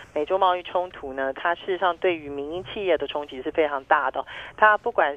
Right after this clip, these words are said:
是表现在，就是说在贸易上面，还甚至在股汇市上面，事实上对于民营企业的不管是股价或是它汇损的这个部分，就是冲击很大。那如果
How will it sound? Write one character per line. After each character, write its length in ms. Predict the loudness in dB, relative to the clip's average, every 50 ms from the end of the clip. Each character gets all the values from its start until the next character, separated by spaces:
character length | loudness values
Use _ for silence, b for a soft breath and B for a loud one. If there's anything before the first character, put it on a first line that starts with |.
| -6 -6
是 260 | -4 -4 -2 -4 -4
表 180 | -2 -2 -4 -2
现 180 | -4 -8 -4
在， 340 | 2 4 4 6 6 4 2 0
就 120 | -6 -8
是 160 | -8 -8 -8
说 340 | -6 -2 2 4 4 4 4 4
在 240 | 4 4 4 6 6
贸 260 | 4 4 4 4 2
易 100 | -2 -4 2
上 160 | 2 4 4 2
面， 220 | 0 -6 -8 -10 B B B B
还 180 | B 2 4 4 2
甚 200 | 2 0 -2 -2 -2
至 200 | -2 -4 -4 -2 2 4
在 220 | 4 4 4 2
股 280 | 0 0 -2 -2 -2 -2
汇 280 | 0 2 4 4 2 0
市 320 | -6 -8 -6 -6 -6 0 4
上 180 | 4 6 6 4
面， 220 | 0 -4 -6 -6 -6 _ _ _ _ _ -14 -8
事 140 | -6 -6 -2
实 20 |
上 220 | 2 2 2 2 2
对 180 | 0 -2 -2
于 60 | -2 -4
民 220 | -8 -8 -8 -8
营 120 | -10 -10
企 240 | -10 -10 -8 -4 0
业 140 | 2 2 4
的 180 | 6 4 4 2 B B B B B
不 60 | 0
管 220 | 2 2 2 0 -2
是 80 | -6 -6
股 240 | -6 -8 -10 -12 -4
价 300 | 2 4 6 6 4 2 B B B B B
或 140 | -2 -2 -2
是 180 | -2 -6 -6
它 280 | -2 0 0 0 0 0
汇 260 | 0 0 0 0 0 -4 -4
损 160 | -4 -4 -4 -6
的 100 | -8 -4
这 100 | 0 0
个 60 | 0
部 180 | 0 -2 -6 -4
分， 220 | -2 -2 -2 -2 _ _ _ _ _ -16 -10
就 140 | -10 -8
是 120 | -6 -8 -4
冲 200 | -2 -2 -2 -2
击 160 | -4 -6 -8
很 120 | -6 -8 -4 0
大。 200 | 2 2 2 0 B B B B B B B B
那 340 | 4 6 6 6 4 2 0 -2
如 100 | -6 -4
果 280 | 2 4 4 4 4